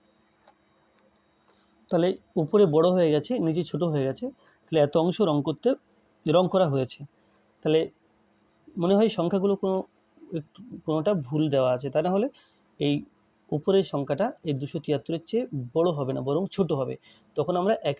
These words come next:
থেকে যে ভগ্নাংশটা এলো এখানে সেটা বিয়োগ করব, তাহলে কত অংশ বাকি আছে সেটা বেরিয়ে যাবে। এই যে সংখ্যাগুলো দেওয়া আছে, এই সংখ্যাগুলো নিশ্চয়ই কোনোটা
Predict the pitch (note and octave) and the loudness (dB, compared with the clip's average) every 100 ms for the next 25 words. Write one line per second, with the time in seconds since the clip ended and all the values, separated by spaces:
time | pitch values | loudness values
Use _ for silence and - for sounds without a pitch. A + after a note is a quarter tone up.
0 | - D#3+ B3 D4+ - C#3 D#3 D3 D3 D3 | -6 -4 -4 -4 -8 -4 -2 0 0 -2
1 | D3 C3+ D3+ D3+ F3 C4+ - D3+ C3+ C3+ | -2 0 0 -2 -4 -6 -6 -4 -2 -2
2 | C3 - C#3 G3+ - _ _ _ D#3+ D3+ | -2 -2 -2 -2 -4 _ _ _ -4 -2
3 | D3 D3 C#3+ - C3+ B2 D3 C#3+ G#3 E3+ | 0 0 -2 -2 -6 -4 -4 -4 -4 -2
4 | C3+ B2+ B2 A#2+ B2 D#3 F3+ - E3+ D#3 | -2 -2 -4 -6 -4 -4 -4 -6 -10 -6
5 | C#3+ D#3 D#3+ D#3+ C#3 C#3 C#3+ A#3 C4 _ | -2 -2 0 0 2 4 2 -2 -10 _
6 | _ _ - D3 D3 E3+ E3+ F3 C#3+ - | _ _ -6 -4 -4 -4 -2 0 -2 -4
7 | G3 G3+ D3 D3 | -6 -4 -6 -4